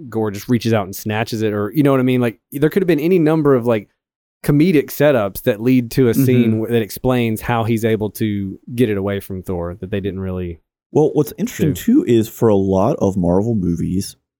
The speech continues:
Speaker 3: we've almost seen the flip of kind of the hero's journey, right? Where we really look at the villain, and the villains
Speaker 1: Mm-hmm.
Speaker 3: cannot beat the heroes initially, and they regroup, and they come up with some-, Loki does this a lot. He
Speaker 1: Yeah.
Speaker 3: comes up with something new,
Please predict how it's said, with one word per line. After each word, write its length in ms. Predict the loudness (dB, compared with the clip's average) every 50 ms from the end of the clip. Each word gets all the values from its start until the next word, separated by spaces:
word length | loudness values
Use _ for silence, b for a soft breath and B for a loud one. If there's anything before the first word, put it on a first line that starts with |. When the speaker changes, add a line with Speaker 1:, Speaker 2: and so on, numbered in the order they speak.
| _ _ -2
Speaker 3:
we've 200 | 0 0 0 0
almost 460 | 0 0 0 2 2 0 0 -2 -6
seen 340 | -2 0 2 2 2 2 0 -2
the 220 | -4 -6 -4 -6 -6
flip 580 | -6 -10 -10 -2 2 2 2 2 0 -2 -10 -20 _ _ _
of 440 | 0 2 2 2 2 0 -2 -4 -6 -4
kind 180 | -2 0 0
of 60 | 0
the 60 | 0 0
hero's 300 | 0 0 0 0 -2 -4
journey, 260 | -8 -8 -8 -8 -6
right? 220 | -4 -4 -4 -2
Where 120 | 0 0 2
we 100 | 2 2
really 340 | 2 2 2 2 2 2
look 220 | 0 0 0 0 -2
at 100 | -4 -4
the 100 | -4 -8
villain, 480 | -6 -2 0 0 0 0 -2 -6 -10 -6 -2
and 140 | 0 0
the 60 | 0 0
villains 400 | 2 2 2 2 2 0 -4 -6
Speaker 1:
Mm-hmm. 60 | -4
Speaker 3:
cannot 520 | -2 -2 0 2 2 2 0 -2 -6 -6 -4
beat 340 | -2 0 0 -2 -2 -6 _ _ _
the 80 | -8
heroes 400 | -4 0 2 2 4 2 2 0
initially, 540 | -2 -4 -6 -6 -6 -8 -8 -8 -8 -10 -10 _ _ _ _ _ _
and 140 | 0 2 4
they 100 | 4 4
regroup, 540 | 4 2 0 0 0 0 2 2 2 0 -2 _
and 120 | -2 -2 -2
they 40 | -2
come 180 | 0 0 -2
up 60 | -2 -2
with 80 | -6
some-, 120 | -8 -6 0
Loki 280 | 0 0 2 2 2
does 160 | 2 2 2 0
this 120 | -2 -2
a 60 | 0
lot. 320 | 0 0 0 -2 -4 -8 _ _ _ _
He 80 | -2 0
Speaker 1:
Yeah. 80 | 0
Speaker 3:
comes 160 | 2 2 0 0
up 80 | -2
with 80 | -2 -2
something 300 | -2 0 0 0 0 2 2
new, 440 | 4 4 4 4 2 0 -2 -4